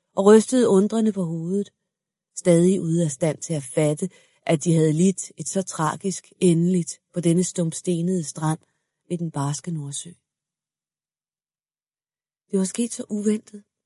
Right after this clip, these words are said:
pludseligt og abrupt. Deres bil var skredet ud, og væk fra den farlige, snoede klippevej, var styrtet to hundrede meter ned,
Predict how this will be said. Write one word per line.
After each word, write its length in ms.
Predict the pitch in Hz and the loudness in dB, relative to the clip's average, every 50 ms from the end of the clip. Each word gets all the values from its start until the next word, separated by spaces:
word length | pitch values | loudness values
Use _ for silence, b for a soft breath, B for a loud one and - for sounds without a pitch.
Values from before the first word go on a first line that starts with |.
| _ _ _ _ _ _ _ _ _ _ | _ _ _ _ _ _ _ _ _ _
pludseligt 540 | _ 202 208 202 - - - 185 175 - - | _ -4 -4 -4 -4 -10 -12 -14 -14 -14 -14
og 320 | 143 135 131 135 135 - | -16 -16 -16 -16 -12 -12
abrupt. 640 | 143 139 - _ 165 170 180 - _ - - - _ _ _ _ _ _ _ _ _ _ _ _ _ _ _ _ _ _ _ _ _ | -12 -12 -8 _ -2 -2 -2 -2 _ -16 -20 -20 _ _ _ _ _ _ _ _ _ _ _ _ _ _ _ _ _ _ _ _ _
Deres 200 | 180 175 170 - | 0 0 0 2
bil 240 | - 208 214 - - | 0 -2 -2 -2 -2
var 80 | 185 170 | -6 -8
skredet 360 | - - 151 143 139 139 143 | -8 -6 -6 -4 -4 -2 -2
ud, 180 | 160 185 185 - _ _ _ _ _ _ _ _ _ _ | -2 -2 -4 -6 _ _ _ _ _ _ _ _ _ _
og 140 | 185 170 170 | -2 4 8
væk 220 | 214 220 220 - | 8 8 8 4
fra 260 | - - - - 175 | -2 -12 -12 -10 -10
den 140 | - 151 139 | -10 -8 -8
farlige, 560 | - - 165 160 160 175 185 196 202 196 180 | -2 -2 0 0 0 0 0 0 -2 -2 -2
snoede 600 | 160 - - 190 185 180 175 190 190 196 185 175 | -4 -4 -2 -2 -2 -2 -2 -2 -2 -2 -2 -4
klippevej, 680 | - - - 175 170 170 - 185 180 170 160 170 - - _ _ _ _ _ _ _ _ _ _ _ | -6 -6 -4 -2 -2 -2 -4 -6 -6 -6 -6 -6 -10 -16 _ _ _ _ _ _ _ _ _ _ _
var 80 | - 202 | 0 0
styrtet 420 | 190 - - 247 247 247 254 233 | 0 2 2 4 4 4 4 0
to 220 | - - 294 - 233 | 0 -2 -4 -4 -2
hundrede 300 | 220 240 240 247 254 240 | -2 0 0 0 0 2
meter 280 | 220 208 202 - 220 | 0 0 0 -2 -4
ned, 220 | 208 196 185 185 | -2 -2 -2 -2